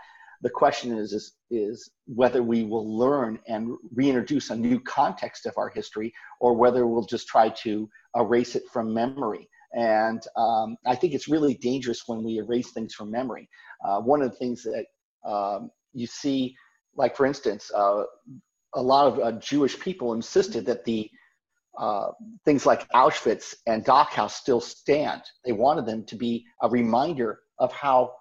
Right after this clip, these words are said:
horrible things can happen, and, uh, that it's a reminder that these things did happen. So I think that, um, there's a lot, again, there's a lot of different ways we can look at it, but you're right,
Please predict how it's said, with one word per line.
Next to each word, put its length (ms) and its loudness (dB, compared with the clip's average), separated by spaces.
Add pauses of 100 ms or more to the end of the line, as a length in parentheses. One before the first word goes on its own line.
(180)
horrible 400 4
things 280 -2
can 140 -8
happen, 460 -6 (560)
and, 680 -2
uh, 200 2
that 240 0 (260)
it's 160 -6
a 20 2
reminder 440 2
that 180 -14
these 200 -4
things 220 -4
did 180 -4
happen. 380 -16
So 400 -2 (480)
I 120 4
think 380 -6
that, 440 -4 (100)
um, 440 -10 (1160)
there's 260 2
a 40 2
lot, 420 4
again, 240 4
there's 160 -2
a 40 -4
lot 180 0
of 60 -4
different 200 -6
ways 200 -2
we 80 -4
can 140 -10
look 200 -6
at 80 -2
it, 80 -8
but 200 -2
you're 120 2
right, 240 4